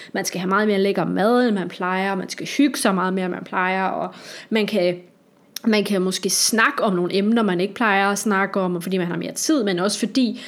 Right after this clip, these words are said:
at, at julen har nogle filosofiske idéer bag sig, som måske, altså, i den ideelle verden skulle åbne op for nogle samtaler, omkring, hvad, altså, hvad betyder noget for en, og du ved, alle sådan ting. Så man må på en eller anden måde godt være med lidt mere højstemt i julen,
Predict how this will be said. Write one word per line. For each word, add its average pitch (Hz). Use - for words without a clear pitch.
at, 208
at 202
julen 180
har 202
nogle 180
filosofiske 202
idéer 175
bag 175
sig, 170
som 214
måske, 196
altså, 202
i 220
den 190
ideelle 185
verden 185
skulle 185
åbne 185
op -
for 247
nogle 180
samtaler, 170
omkring, 190
hvad, 180
altså, 190
hvad 208
betyder 196
noget 170
for 170
en, 175
og 160
du 190
ved, 165
alle 247
sådan 247
ting. 214
Så 233
man 220
må 220
på 220
en 294
eller 277
anden 262
måde 262
godt 262
være 262
med 247
lidt 262
mere 247
højstemt 269
i 180
julen, 180